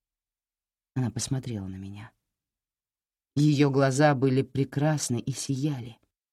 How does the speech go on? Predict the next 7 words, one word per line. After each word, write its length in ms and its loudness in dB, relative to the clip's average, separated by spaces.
были 180 8
наполнены 580 6
доверием, 680 2
которого 520 0
я 240 2
не 160 4
заслужил. 640 -2